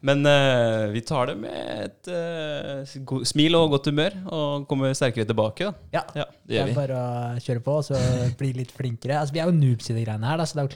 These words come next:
Speaker 2: klart at vi må jo ha noen, eh, failures før, eh, før ting går smooth, da.
Speaker 1: Absolutt.
Speaker 2: Så,
Speaker 3: Ja.
Speaker 1: Det
Speaker 3: Det
Speaker 1: er
Speaker 3: tar tid før vi er oppe og nikker.
Speaker 1: Ja,
Speaker 3: Det gjør
Speaker 1: ja,
Speaker 3: det.
Speaker 1: ja, ja. Nå har vi jo, vi har jo kjørt, eh,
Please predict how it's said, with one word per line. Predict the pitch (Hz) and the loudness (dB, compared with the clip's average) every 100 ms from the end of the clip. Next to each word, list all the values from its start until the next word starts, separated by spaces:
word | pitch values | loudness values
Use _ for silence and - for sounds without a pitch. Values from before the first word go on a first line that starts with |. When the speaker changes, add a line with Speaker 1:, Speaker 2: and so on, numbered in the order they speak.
| 127 | -6
Speaker 2:
klart | |
at | 123 127 | -6 -6
vi | 123 | -6
må | 123 | -4
jo | 131 | 0
ha | 135 127 | 0 0
noen, | 120 120 107 110 107 | -2 -4 -4 -6 -6
eh, | 110 110 110 110 | -6 -4 -6 -8
failures | - - 123 107 113 113 - | -6 -2 -2 -2 -4 -6 -6
før, | - 110 107 107 | -6 -4 -4 -4
eh, | 107 107 107 107 107 - _ _ _ - | -6 -6 -6 -6 -8 -12 _ _ _ -6
før | 123 | -6
ting | - 117 | -6 -8
går | 113 113 - | -6 -6 0
smooth, | 151 | 0
da. | 185 - _ _ - | 0 -8 _ _ -20
Speaker 1:
Absolutt. | - - 127 123 - - | -14 -8 -6 -6 -8 -14
Speaker 2:
Så, | 135 | -6
Speaker 3:
Ja. | 131 127 123 123 120 _ _ _ _ | -4 -4 -6 -6 -8 _ _ _ _
Speaker 1:
Det | 135 127 | -2 2
Speaker 3:
Det | |
Speaker 1:
er | 120 | 4
Speaker 3:
tar | 120 | 2
tid | - 120 117 | 0 -2 -2
før | 110 | -4
vi | 104 | -2
er | 107 | -2
oppe | - | -4
og | 95 98 113 | -6 -6 -6
nikker. | - - 123 _ - | -10 -12 -14 _ -6
Speaker 1:
Ja, | 123 120 | 0 2
Speaker 3:
Det | 113 | 2
gjør | |
Speaker 1:
ja, | 110 | 0
Speaker 3:
det. | 107 120 | -4 -6
Speaker 1:
ja, | 117 110 | -8 -6
ja. | 104 - - | -10 -16 -14
Nå | 135 | -4
har | 127 | -2
vi | 117 | 0
jo, | 120 117 113 113 113 120 123 | -2 -2 -2 -4 -6 -10 -4
vi | 123 | 2
har | 120 | 2
jo | 120 | 2
kjørt, | - 117 107 - | -2 0 0 -2
eh, | 117 110 107 110 107 | -4 -2 -2 -4 -8